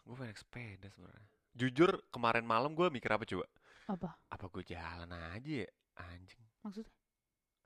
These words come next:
Speaker 1: Ja-, jalan, jalan, jalan. Jalan-jalan naik kereta lagi sama lo.
Speaker 2: Oh, sekarang?
Speaker 1: Iya, anywhere, somewhere. Eh, nginep. Bener-bener
Speaker 2: Oh,
Speaker 1: kayak
Speaker 2: iya.
Speaker 1: seminggu full.
Speaker 2: Oh.
Speaker 1: Iya. Damn, bro.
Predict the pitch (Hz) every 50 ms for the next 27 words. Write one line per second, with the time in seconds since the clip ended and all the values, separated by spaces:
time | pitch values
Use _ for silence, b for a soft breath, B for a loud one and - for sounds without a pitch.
0 | _ 120 101 101 98 95 - - - 98 95 104 131 131 113 104 95 90 90 107
1 | 110 107 107 120 156 196 185 143 170 214 - - 107 95 95 98 95 92 92 90
2 | 90 90 90 85 - 92 90 87 95 92 120 151 151 123 110 120 156 165 123 139
3 | - _ - 254 233 214 208 208 202 220 - - 220 196 202 220 233 220 - _
4 | _ _ _ _ _ - 120 127 135 - - 104 98 104 120 117 98 101 110 -
5 | - 95 101 107 101 98 123 131 - _ _ _ _ _ _ _ - 104 101 98
6 | 95 104 135 190 220 214 214 - _ _ _ _ _ _ _ _ 117 113 117 117
7 | 113 117 110 101 92 - - - - 120 113 113 120 120 - - 131 123 120 123
8 | - _ _ _ - 320 392 440 320 240 190 - _ _ _ _ _ - 110 120
9 | 127 117 113 117 _ _ _ _ _ _ _ _ _ _ _ _ _ _ _ _
10 | _ _ _ _ _ _ _ _ _ _ _ - 135 147 180 214 226 214 180 139
11 | 131 156 202